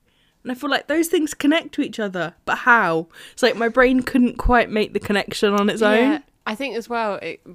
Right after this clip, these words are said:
Speaker 2: l-, going back to kind of what you say about studying it, it's also because it's not written for our time. So you kind of, you're missing a lot of the context, I think, which
Speaker 1: Yeah.
Speaker 2: would make that make sense.
Speaker 1: Yeah, that's true. 'Cause I think it was published in nineteen forty-five,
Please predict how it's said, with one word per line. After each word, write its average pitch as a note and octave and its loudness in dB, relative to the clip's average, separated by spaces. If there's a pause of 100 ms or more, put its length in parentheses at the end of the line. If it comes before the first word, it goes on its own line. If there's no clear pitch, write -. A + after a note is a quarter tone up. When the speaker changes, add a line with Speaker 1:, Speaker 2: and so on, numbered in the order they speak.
(320)
Speaker 2:
l-, F#3 -18
going G3 -6
back F3 -12
to - -20
kind F#3 -10
of F3 -10
what D#3+ -14
you E3+ -16
say F3 -14
about E3 -16
studying F3 -12
it, D3 -14
it's F#3+ -12
also G#3 -12
because F#3 -14 (280)
it's F3 -16
not F3+ -10
written E3+ -10
for E3+ -8
our D3 -6
time. D#3 -12 (440)
So - -12
you F3 -8
kind F#3+ -8
of, F3+ -12 (260)
you're F3+ -10
missing F#3+ -8
a E3+ -8
lot E3 -8
of D#3+ -14
the E3+ -16
context, - -14
I D#3 -14
think, - -16
which D#3 -12
Speaker 1:
Yeah. D#3 -6
Speaker 2:
would E3+ -10
make E3+ -8
that - -8
make D#3 -14
sense. - -16 (160)
Speaker 1:
Yeah, F#3 -10
that's - -10
true. - -10
'Cause - -14
I G3+ -6
think A#3+ -4
it B3+ -4
was - -10
published G3 -4
in F3+ -4
nineteen F3 -8
forty-five, D3+ -6